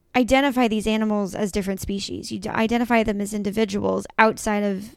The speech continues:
of, you know, human emotions and, and human reactions. So you focus on what they actually need versus what we would need in, in their place, if that makes sense.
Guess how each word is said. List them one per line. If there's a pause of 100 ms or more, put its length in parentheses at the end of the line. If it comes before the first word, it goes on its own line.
of, (600)
you
know,
human (200)
emotions
and,
and
human
reactions.
So (340)
you
focus
on
what
they
actually
need
versus
what
we
would
need (640)
in,
in
their
place,
if
that
makes
sense.